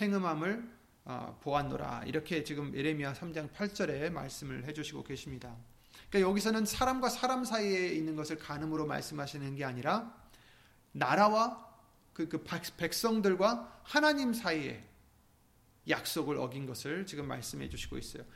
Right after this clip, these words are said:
에스겔서 이십삼 장 이십, 아, 삼십육 절에 이렇게 말씀하십니다. 여호와께서 또 내게 이르시되, "인자야, 네가 오홀라와 오홀리바를 국문하려느냐?" 여기서 이제 오홀라와 오홀리바가 무엇인가 하고 찾아봤더니,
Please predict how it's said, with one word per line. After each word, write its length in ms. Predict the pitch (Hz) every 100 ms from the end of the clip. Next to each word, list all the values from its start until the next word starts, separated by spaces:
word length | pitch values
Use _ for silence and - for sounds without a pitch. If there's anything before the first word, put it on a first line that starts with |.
| -
에스겔서 440 | 160 175 208 202 202
이십삼 560 | 170 170 190 - 233
장 300 | 233 196 185 -
이십, 240 | 151 196 - - _ _ - _ _ _
아, 160 | 135 131
삼십육 560 | - 226 214 175 151 -
절에 240 | 175 147
이렇게 220 | 127 -
말씀하십니다. 800 | 139 127 - 131 123 120 117 117 117 - _ _ _ _ - - -
여호와께서 560 | 151 170 190 190 - -
또 160 | 190
내게 240 | 180 156 156
이르시되, 600 | 147 143 - 131 120 -
"인자야, 600 | 147 165 160 143 120 117 - - - - -
네가 460 | 143 170 190 185 -
오홀라와 840 | 175 208 214 196 160 156 185 - - -
오홀리바를 920 | 147 151 208 214 202 180 151 156 170
국문하려느냐?" 1300 | - 160 170 175 151 143 131 123 131 123 113 - -
여기서 220 | 139 196
이제 120 | 190
오홀라와 1080 | 180 - 156 202 208 180 156 147 170 190 -
오홀리바가 880 | 143 143 196 185 165 151 143 135 156
무엇인가 580 | 147 135 170 175 175 156
하고 160 | 143 147
찾아봤더니, 800 | 208 190 165 - 123 143 151